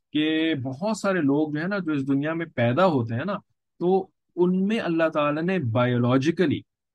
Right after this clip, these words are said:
तबई तौर पर जो उनका बायां side होता है ना, left side, left hand, उसके अंदर ज्यादा power रखी होती है, ठीक है ना, ज्यादा ताकत रखी होती है, और right side के अंदर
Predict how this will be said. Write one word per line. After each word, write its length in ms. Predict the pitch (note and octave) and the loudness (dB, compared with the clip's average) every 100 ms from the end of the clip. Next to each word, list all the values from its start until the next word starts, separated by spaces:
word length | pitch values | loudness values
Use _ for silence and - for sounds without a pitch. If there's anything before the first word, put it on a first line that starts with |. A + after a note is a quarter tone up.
| D3 | -4
तबई 420 | C#3+ D3 F3+ A#3 | -2 -2 0 -2
तौर 340 | F#3+ D3 C3+ | 0 0 0
पर 360 | A2+ B2 A#2+ B2+ - - - | 0 0 0 -2 -10 -20 -8
जो 180 | A2+ D3+ | -4 -2
उनका 400 | D#3+ D#3+ D#3+ F3+ | -4 -8 -2 -2
बायां 640 | A#2+ G#2+ A2 A#2 D3 G#3+ G3+ - _ _ | -2 -2 0 2 4 4 2 -2 _ _
side 540 | _ - - C#3+ D3+ D#3 | _ -16 0 2 2 0
होता 200 | C3 F3+ | -4 -6
है 60 | |
ना, 100 | D#4 A#3+ _ _ _ - | -8 -10 _ _ _ -8
left 500 | G#2+ A2 C#3+ E3+ - | -2 2 2 0 -10
side, 360 | - A2 F2+ _ _ _ | -6 -6 -6 _ _ _
left 480 | A2+ A#2 D3 E3+ - | -4 0 0 -2 -8
hand, 340 | B2+ B2 G#2+ A2 _ _ - | -6 -2 -2 -4 _ _ -4
उसके 300 | F3+ - A#3+ | -4 -2 -2
अंदर 300 | G#3+ G3 G#3+ | 0 0 0
ज्यादा 440 | D3+ A#2 C3 C3+ F3+ | 0 0 0 2 0
power 440 | - B2 C3 C3 | 2 2 4 4
रखी 260 | A2 - G2 | 2 -4 -12
होती 260 | E2+ _ | -14 _
है, 60 | - _ _ _ _ _ _ _ _ _ - | -20 _ _ _ _ _ _ _ _ _ -12
ठीक 120 | E3+ | -8
है 60 | C4 | -8
ना, 100 | A#3 | -6
ज्यादा 400 | A2 C3 C3+ C#3 | 0 2 4 2
ताकत 400 | C3+ B2+ C3+ A#2+ | 0 -2 -2 -8
रखी 300 | G#2+ - E2+ | -10 -10 -14
होती 280 | D#2+ _ - | -14 _ -20
है, 80 | - _ _ _ - | -20 _ _ _ -6
और 160 | C#3 A#2+ G2+ | -4 -4 -2
right 280 | A#2 G#3 | 0 0
side 300 | - G3+ F#3 F3 | 0 0 -2 -2
के 60 | |
अंदर 320 | D#3+ D#3 D#3+ | -8 -8 -10